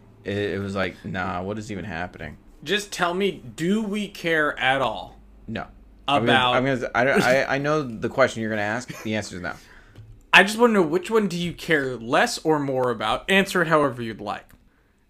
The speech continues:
Speaker 1: It's actually tough now that you, I tell you, it's
Speaker 2: Maybe
Speaker 1: tough.
Speaker 2: just the main kid because she's a kid?
Speaker 1: Main kid, yes. I actually wanted more with the nuns.
Speaker 2: Yeah,
Speaker 1: The
Speaker 2: that
Speaker 1: movie's
Speaker 2: surprised me.
Speaker 1: about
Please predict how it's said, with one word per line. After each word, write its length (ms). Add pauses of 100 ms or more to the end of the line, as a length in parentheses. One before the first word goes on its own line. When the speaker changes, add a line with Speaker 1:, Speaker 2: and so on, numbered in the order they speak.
Speaker 1:
It's 160
actually 440
tough 280
now 180
that 140
you, 280
I 140
tell 260
you, 140
it's 80
Speaker 2:
Maybe 80
Speaker 1:
tough. 120
Speaker 2:
just 180
the 80
main 440
kid 340
because 280
she's 160
a 60
kid? 340 (840)
Speaker 1:
Main 500
kid, 200
yes. 600 (580)
I 300
actually 340
wanted 460
more 360
with 240
the 80
nuns. 580 (420)
Speaker 2:
Yeah, 160 (320)
Speaker 1:
The 100
Speaker 2:
that 60
Speaker 1:
movie's 380
Speaker 2:
surprised 20
me. 60
Speaker 1:
about 460